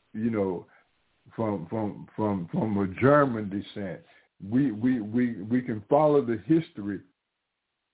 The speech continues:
We can follow the history, and we know exactly where they come from. We can go back to the, to the,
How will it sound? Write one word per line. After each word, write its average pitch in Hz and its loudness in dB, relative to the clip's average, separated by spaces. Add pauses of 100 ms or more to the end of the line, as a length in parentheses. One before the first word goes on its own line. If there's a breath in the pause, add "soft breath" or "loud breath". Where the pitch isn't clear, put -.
(160)
We 120 -4
can 110 -6
follow 147 4
the 117 -4
history, 139 0
and 104 -6
we 131 -2
know 117 -2
exactly 131 0 (460 soft breath)
where 113 2
they 104 0
come 104 -6
from. 98 -6
We 123 0
can 123 -6
go 123 4
back 135 2
to 131 -2
the, 107 -2 (340 soft breath)
to 120 0
the, 101 0